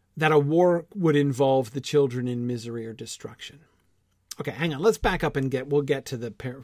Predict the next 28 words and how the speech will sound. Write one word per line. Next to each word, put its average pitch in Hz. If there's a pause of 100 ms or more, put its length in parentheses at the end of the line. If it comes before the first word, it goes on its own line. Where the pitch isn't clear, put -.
parentheses 117
at 104
the 104
end. - (400)
First, 170
let's 151
see 147
what 123
his 123
point 120
is 107
here. - (480)
Um, 127 (720)
this 202
paragraph 170
is 156
in 147
part - (920)
excusing 180
the 196
Valar, 214 (960)
right? 185 (120)
They 214
couldn't 156
be, 151
I 170
mean, 160
it's, 147